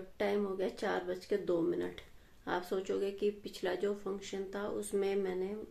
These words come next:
पार्लर से कराया था। यस, पार्लर से इसलिए कराया था क्योंकि मैं मायके में गई थी, तो वहाँ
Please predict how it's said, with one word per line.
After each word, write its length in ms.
पार्लर 320
से 140
कराया 280
था। 160
यस, 220
पार्लर 420
से 140
इसलिए 280
कराया 260
था 120
क्योंकि 260
मैं 240
मायके 380
में 140
गई 220
थी, 180
तो 200
वहाँ 180